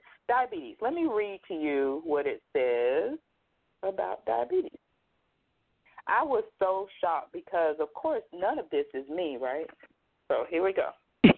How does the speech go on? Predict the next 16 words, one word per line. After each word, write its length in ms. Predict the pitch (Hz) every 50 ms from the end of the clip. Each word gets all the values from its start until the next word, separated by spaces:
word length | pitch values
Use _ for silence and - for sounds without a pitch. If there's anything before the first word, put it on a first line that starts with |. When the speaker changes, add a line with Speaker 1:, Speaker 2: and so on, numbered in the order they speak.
| - _
Speaker 1:
Diabetes, 480 | 214 220 226 226 208 - - - 214 -
when 180 | - 196 196 196
you 160 | 214 196 196 - _
see 360 | - 208 262 269 285 294 285 277
that 180 | 247 180 - - 214
there 140 | 208 202
is 160 | 139 165 196 190
an 100 | 185 180
emotional 480 | 170 165 175 175 170 170 - 190 160 156 -
connection. 460 | - 165 160 151 147 - - 139 143 -
So 100 | - 165
before 380 | 165 165 165 - - 247 285 370
I 60 | 381
go 160 | - 262 214
over 140 | 185 - 147
that, 180 | 143 160 165